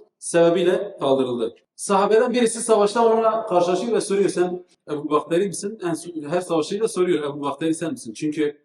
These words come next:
e, Ensar ve Muhacir tanımıyor. E, bir genç nesil, biri yaşlı nesil. E, diyor, "Sen Ebu Bakteri misin?" Adam diyor, "Evet." Diyor, "Tamam o zaman seninle savaşmayacak." Bu Ebu Bakteri'nin zoruna gidiyor. "Beni kendine savaşmaya layık mı bulmadın?" "Hayır." diyor.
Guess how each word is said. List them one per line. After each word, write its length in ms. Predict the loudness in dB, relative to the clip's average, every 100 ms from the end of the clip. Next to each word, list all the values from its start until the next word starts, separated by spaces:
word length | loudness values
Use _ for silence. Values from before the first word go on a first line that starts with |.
| _
e, 80 | -10 -4 -2
Ensar 640 | -2 -2 -4 2 2 4
ve 220 | 2 0 -4
Muhacir 300 | -4 -4 -4
tanımıyor. 440 | 0 0 0 -2 -6 _ -16
E, 140 | -10
bir 100 | -6
genç 340 | 0 4 4 2
nesil, 280 | -6 -6 -4
biri 340 | -2 -2 -6 _
yaşlı 300 | -8 -6 -6
nesil. 280 | -6 -6 -8 -10 _
E, 400 | -14 -10 -6 -6 -8 _ 0
diyor, 300 | 2 2 0
"Sen 300 | 0 2 4
Ebu 100 | 4
Bakteri 320 | 4 2 0
misin?" 260 | -2 -4 -2
Adam 300 | 0 2 2
diyor, 140 | 2
"Evet." 300 | 4 2 0
Diyor, 160 | -2 0
"Tamam 220 | 2 0
o 20 | 0
zaman 280 | -8 -12 -10
seninle 280 | 0 2 2
savaşmayacak." 720 | 0 -2 0 -4 -4 -6 -10
Bu 140 | -12 -10
Ebu 180 | -8 -2
Bakteri'nin 380 | -2 0 0 0
zoruna 360 | 2 2 4 2
gidiyor. 220 | 0 -8 _ _
"Beni 180 | -4 -2
kendine 260 | 2 2 2
savaşmaya 440 | 0 0 2 2
layık 200 | 2 0
mı 80 | -4
bulmadın?" 340 | -8 -8 -8 -12 _
"Hayır." 300 | -2 2 2 0
diyor. 140 | -2